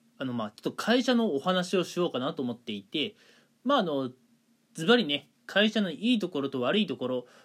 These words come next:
っていうのをね、えー、お話ししていきたいなと思っています。えー、これからね、会社やどっかね、入社しようという方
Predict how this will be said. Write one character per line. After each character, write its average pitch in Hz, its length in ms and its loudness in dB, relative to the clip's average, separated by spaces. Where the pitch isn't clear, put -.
っ - 40 -20
て - 80 0
い 330 60 2
う 311 40 0
の 233 80 2
を 180 40 -2
ね、 170 260 -4
え 139 140 -2
ー、 - 20 0
お 127 60 -2
話 147 460 -6
し - 60 -14
し - 20 -20
て 147 120 0
い 139 220 0
き - 60 -20
た 170 100 -2
い 147 60 -2
な 175 100 0
と 170 220 -6
思 160 100 -6
っ - 80 -8
て 147 80 0
い 123 60 0
ま 113 80 -4
す。 - 200 -14
え 240 140 6
ー、 233 60 4
こ 269 80 0
れ 269 60 2
か 262 60 2
ら 277 80 6
ね、 269 300 0
会 220 220 2
社 233 100 0
や 220 240 2
ど 165 120 0
っ 180 60 0
か 156 100 -2
ね、 135 220 -6
入 160 180 0
社 175 140 -2
し - 180 -8
よ 196 140 6
う 233 40 2
と 156 120 0
い 131 60 0
う - 20 -6
方 113 340 -4